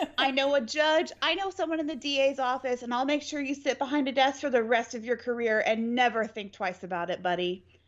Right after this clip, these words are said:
Speaker 2: Don't test me.
Speaker 1: Yeah.
Speaker 2: I hate everything.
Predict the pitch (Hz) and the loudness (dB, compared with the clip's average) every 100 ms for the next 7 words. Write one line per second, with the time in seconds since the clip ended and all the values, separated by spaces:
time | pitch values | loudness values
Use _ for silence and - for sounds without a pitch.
0 | _ 254 233 - 165 175 - 202 - 240 | _ 2 2 0 -6 -8 -10 -16 -12 -12
1 | 220 _ - - _ 202 - - - - | -12 _ -20 -20 _ -12 -10 -14 -16 0
2 | 165 127 - _ _ _ _ _ _ _ | 0 0 -4 _ _ _ _ _ _ _
3 | _ _ _ _ _ _ _ _ _ _ | _ _ _ _ _ _ _ _ _ _
4 | _ _ _ _ _ 135 _ - - - | _ _ _ _ _ -20 _ -20 -20 -20
5 | - _ _ _ _ _ _ _ _ _ | -20 _ _ _ _ _ _ _ _ _
6 | _ _ - - _ _ - 220 233 - | _ _ -20 -20 _ _ -6 0 0 2
7 | 202 196 190 - - 240 | 2 2 0 -2 -6 -8